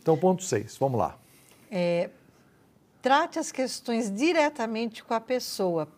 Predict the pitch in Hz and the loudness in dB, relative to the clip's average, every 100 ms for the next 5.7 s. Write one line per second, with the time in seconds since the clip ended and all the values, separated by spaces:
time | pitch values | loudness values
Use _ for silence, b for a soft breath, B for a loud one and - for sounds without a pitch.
0 | _ 277 339 381 - - 247 220 196 214 | _ -4 -2 -2 -4 -2 -2 -2 -2 -6
1 | 214 240 208 262 233 170 139 113 - 123 | -4 -4 -2 -4 -2 -2 -4 -4 -2 -2
2 | - 123 147 156 101 - 107 - 120 110 | 0 0 2 2 -2 -8 -16 -10 -10 -2
3 | 127 131 127 - 127 117 - 143 139 151 | 0 2 2 2 0 0 -2 -2 0 -2
4 | 123 - 156 160 135 92 87 104 90 208 | -2 2 6 6 4 0 2 4 4 2
5 | 185 175 170 190 117 156 | -2 -6 -2 4 6 4